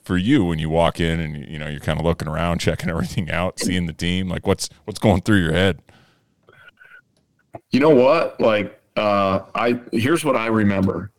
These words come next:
Speaker 2: Uh, the first couple days of practice, I just remember thinking,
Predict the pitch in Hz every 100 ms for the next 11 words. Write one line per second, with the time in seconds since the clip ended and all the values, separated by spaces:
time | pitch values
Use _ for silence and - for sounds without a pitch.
0 | - 101 95 92 - - 143 - 131 -
1 | 139 117 107 110 104 98 104 98 143 -
2 | - _ - 113 123 131 117 113 107 101
3 | 113 98 98 95